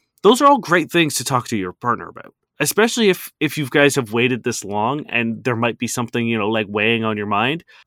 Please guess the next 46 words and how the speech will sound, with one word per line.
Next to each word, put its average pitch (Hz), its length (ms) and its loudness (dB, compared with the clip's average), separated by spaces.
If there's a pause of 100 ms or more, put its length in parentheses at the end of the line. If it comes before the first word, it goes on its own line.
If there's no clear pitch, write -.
(140)
It 185 140 -2
sounds 208 240 0
like 285 100 2
you 254 80 0
guys 190 160 0
can 127 140 -6
talk 127 240 2
about 104 180 -8
shit. - 260 -10 (440)
So - 160 -2
talk 196 260 2
about 87 200 -10
it. - 60 -20 (300)
Don't 180 140 4
be 226 80 2
afraid. 220 400 0 (160)
Be 156 80 2
like, 165 180 0
"Hey, 180 260 2 (360)
I'm 196 100 2
a 220 60 6
little 220 140 6
nervous," 208 580 0
or, 165 240 4 (100)
"Hey, 190 360 2 (180)
I'm 170 100 2
very 196 240 2
excited, 170 520 -2 (200)
but 160 200 2 (420)
there's 160 180 2
something, 180 460 -2 (280)
I 143 80 4
don't 185 120 6
know 196 60 6
what 196 160 2
it 214 180 -4
is." - 260 -2
And 170 140 0
then 196 80 0
just 214 240 -4
work 214 240 -4
through 220 140 -2
it 208 80 -8
together. 214 500 -2 (180)
That's 202 180 -2
a 190 100 -6